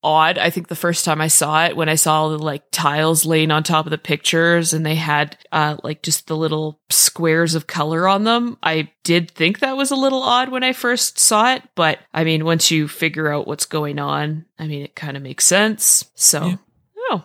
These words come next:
Speaker 1: I mean, I've never, never seen the, the full copy of it. There are little pieces that are a little confusing. The whole thing on the side where you can put
Speaker 2: Hmm.
Speaker 1: colors into, I don't know. That was just weird, but
Speaker 2: But,
Speaker 1: I don't know.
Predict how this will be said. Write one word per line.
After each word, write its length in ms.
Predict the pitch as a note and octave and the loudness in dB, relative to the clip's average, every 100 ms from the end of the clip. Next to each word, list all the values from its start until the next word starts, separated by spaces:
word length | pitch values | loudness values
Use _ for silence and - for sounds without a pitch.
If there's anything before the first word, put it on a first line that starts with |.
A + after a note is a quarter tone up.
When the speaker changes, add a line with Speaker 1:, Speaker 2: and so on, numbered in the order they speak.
| _ | _
Speaker 1:
I 60 | - | -2
mean, 160 | C4+ B3+ | 2 2
I've 80 | |
never, 320 | B3 B3 B3 G#3 - - - - - | 2 0 0 -2 -10 -14 -16 -10 -2
never 220 | A3 G#3+ | 2 4
seen 380 | - G#3 G3+ F#3+ | 4 4 2 2
the, 200 | D#3 D#3 - | -2 -2 -6
the 100 | E3 | -6
full 320 | - E3+ E3 | -2 -2 -2
copy 460 | - D#3 D#3 F3+ E3+ | -2 -2 -2 -2 -2
of 120 | E3+ | 0
it. 240 | E3 E3 - - - - | 0 -2 -8 -20 -16 0
There 180 | F3 F3 | 4 4
are 120 | E3+ | 4
little 220 | F3 E3+ | 2 -2
pieces 560 | - E3+ E3 F3+ F3 E3+ | -2 -2 0 0 2 2
that 140 | D#3 | 2
are 100 | D3+ | 2
a 60 | D3+ | 0
little 220 | D#3 D3+ | 0 -2
confusing. 880 | - D3+ D3+ D3 D3+ D#3 D#3 D#3 D#3 - | -4 -6 -4 -2 0 0 0 -4 -10 -8
The 80 | D#3 | -6
whole 500 | D3+ D3+ D3+ D3 D3+ - - | 0 2 2 0 -4 -14 -10
thing 220 | - E3+ | -2 0
on 140 | E3+ D3+ | 2 0
the 80 | D3+ | 2
side 500 | - D3 D3+ D#3 D#3 | 2 4 2 0 -2
where 140 | D3 | -4
you 180 | D3 D3+ | -4 -4
can 220 | D3+ D3 - | -6 -8 -6
put 180 | - D3 | -2 2
Speaker 2:
Hmm. 180 | C#3+ A#2 | 2 4
Speaker 1:
colors 440 | D#3 D#3+ E3 D#3+ | 2 2 2 2
into, 680 | E3+ E3 D#3 E3 E3 E3 E3 _ - | 2 0 0 0 2 0 -4 _ -8
I 160 | C#3 | -6
don't 120 | - | -6
know. 200 | - - - - | -8 -10 -10 -6
That 220 | D#3 - | -4 -4
was 220 | B2+ - | 0 0
just 240 | - - - | 2 -2 -2
weird, 320 | D#2+ F2 - - | -2 -2 -4 -8
but 200 | - - _ | -6 -6 _
Speaker 2:
But, 100 | - | -20
Speaker 1:
I 320 | - _ _ G4 | -20 _ _ -2
don't 120 | |
know. 60 | A#4+ | 2